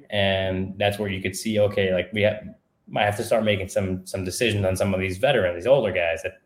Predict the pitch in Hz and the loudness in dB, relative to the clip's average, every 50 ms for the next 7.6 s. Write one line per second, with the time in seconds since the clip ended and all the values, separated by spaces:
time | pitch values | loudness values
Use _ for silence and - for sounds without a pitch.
0 | _ _ - - 90 90 - - 101 101 101 110 120 113 98 95 90 87 87 - | _ _ -12 -10 -10 -10 -4 0 2 4 6 6 4 4 4 2 2 2 0 0
1 | - 92 92 95 90 95 95 90 87 - - - 95 92 90 90 87 90 92 90 | -4 -4 -4 -2 0 2 0 0 0 -2 -2 0 2 2 2 2 2 2 2 2
2 | 87 87 - - - _ _ _ _ _ _ _ _ - 92 90 87 85 82 85 | 2 -2 -4 -8 -12 _ _ _ _ _ _ _ _ -2 -2 0 0 -2 -4 -6
3 | 90 - 107 101 - - 120 113 107 104 104 101 101 98 92 90 110 107 110 104 | -2 -2 -2 0 2 4 4 4 4 4 4 4 4 4 4 2 2 0 0 0
4 | 104 120 113 107 98 - - 107 98 - - 110 104 101 95 92 98 104 117 131 | 0 2 0 0 0 2 0 0 0 2 0 0 2 2 2 0 0 0 2 2
5 | 139 139 - 143 139 135 127 123 - - - _ _ - 117 110 104 - - 110 | 2 2 2 0 0 0 0 -2 -6 -16 -20 _ _ 0 2 2 2 2 2 2
6 | 101 101 98 - 98 98 101 101 - - 98 95 98 98 92 92 92 - - 98 | 2 2 2 2 0 0 0 0 -2 -6 -4 -2 0 0 0 0 -2 -4 -4 -4
7 | 95 90 - 98 95 95 95 95 92 92 92 - | -4 -2 -2 0 2 4 4 4 2 0 -2 -8